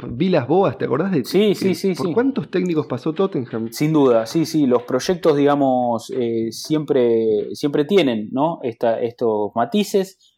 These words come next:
Speaker 2: A veces hay que fallar para, hasta encontrar el camino correcto. Y bueno, eh, ojalá que Emery pueda revertir su situación, le vaya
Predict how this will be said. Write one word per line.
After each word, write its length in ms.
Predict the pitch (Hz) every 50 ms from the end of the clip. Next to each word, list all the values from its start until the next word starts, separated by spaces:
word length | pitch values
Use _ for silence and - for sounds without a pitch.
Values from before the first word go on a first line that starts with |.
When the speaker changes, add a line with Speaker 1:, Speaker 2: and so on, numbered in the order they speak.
| _ _
Speaker 2:
A 80 | 107 113
veces 300 | 135 139 - 139 117 127
hay 120 | 135 143
que 100 | 139 143
fallar 380 | 127 - 123 - - 180 175 160
para, 160 | - - - 110
hasta 180 | - - 120
encontrar 540 | 113 110 113 110 113 143 147 151 135 123 -
el 120 | - 117 110
camino 300 | - 117 143 160 160 139
correcto. 520 | 123 147 - 175 170 - - 180 175 175 _ _ _ _ _ _ _ _ _ _ _
Y 220 | - 123 123 123 127
bueno, 400 | 156 175 151 131 123 - - _ _ _ _
eh, 260 | 123 113 113 110 110 -
ojalá 360 | 120 110 - 127 147 185 180
que 160 | 185 170 151 160
Emery 240 | 170 160 147 139 120
pueda 260 | - 135 123 120 113
revertir 420 | 110 110 113 113 117 - 160 147
su 100 | 131 135 120
situación, 640 | 123 117 127 127 - - 208 214 226 226 226 - - _ _
le 120 | - 104 104
vaya 380 | 117 117 - - 101 98 -